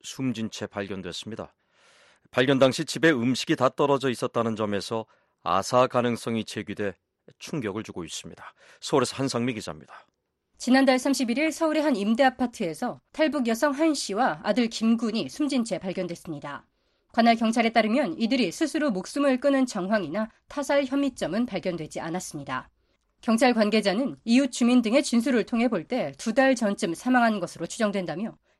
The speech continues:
Speaker 2: 냉장고가 비어 있었다고 전했습니다. 때문에 일각에선 굶주리다 사망했을 거란 추정이 나옵니다.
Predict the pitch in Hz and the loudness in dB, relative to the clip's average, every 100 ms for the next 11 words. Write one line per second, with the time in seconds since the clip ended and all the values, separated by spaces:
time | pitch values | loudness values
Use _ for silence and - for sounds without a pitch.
0 | - 202 214 226 208 302 - 220 240 226 | -4 0 4 4 6 2 4 2 2 0
1 | - - 135 175 190 190 156 139 131 - | -2 -4 -4 -2 0 -2 -4 -6 -6 -8
2 | _ _ _ _ - 240 240 190 214 226 | _ _ _ _ -2 2 4 4 6 4
3 | 214 214 240 175 233 254 285 269 294 285 | 4 2 2 2 4 6 4 4 4 4
4 | 311 311 294 277 240 226 165 220 - - | 4 4 4 0 -2 -2 0 -2 -2 -2
5 | 233 135 143 175 151 135 - - | -2 -2 -4 -4 -4 -8 -12 -16